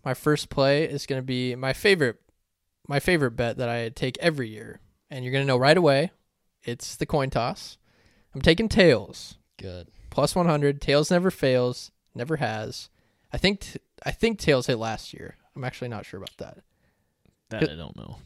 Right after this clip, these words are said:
Speaker 1: I think it did. Um, but you can't take heads in this. You just can't.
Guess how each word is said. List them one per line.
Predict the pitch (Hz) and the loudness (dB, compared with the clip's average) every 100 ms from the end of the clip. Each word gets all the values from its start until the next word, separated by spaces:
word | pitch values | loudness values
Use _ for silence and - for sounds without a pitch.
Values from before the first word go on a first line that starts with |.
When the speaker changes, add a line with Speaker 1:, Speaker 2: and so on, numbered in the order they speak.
| - | -10
Speaker 1:
I | |
think | - 160 160 | -2 0 0
it | 117 | -2
did. | 123 104 104 - _ _ _ _ - | -6 -8 -12 -20 _ _ _ _ -10
Um, | 123 117 107 - _ _ | -6 -6 -8 -14 _ _
but | 135 | -4
you | 143 | 2
can't | 214 180 | 4 4
take | 151 127 | 2 0
heads | 120 110 - | -6 -8 -12
in | 104 | -14
this. | 107 - - - _ - | -14 -16 -20 -20 _ -12
You | 127 | -8
just | 127 | -8
can't. | - 117 - - | -8 -10 -10 -20